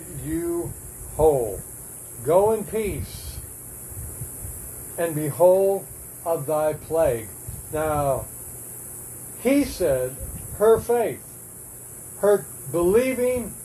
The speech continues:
in his healing power, her faith, believing that if she touched the hem of his garment, she would be healed, was rewarded by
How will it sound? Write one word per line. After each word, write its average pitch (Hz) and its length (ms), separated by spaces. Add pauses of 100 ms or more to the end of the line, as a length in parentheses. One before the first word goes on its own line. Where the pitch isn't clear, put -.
(360)
in 226 200
his 190 280
healing 220 400
power, 180 400 (1700)
her 196 300
faith, 240 680
believing 180 880 (360)
that 180 180
if 185 140
she 160 260
touched 226 360
the 185 120
hem 202 200
of 196 120
his 151 180
garment, 170 480 (340)
she - 180
would 196 240
be 151 120
healed, 143 560 (560)
was 190 300
rewarded 175 800 (1080)
by 170 580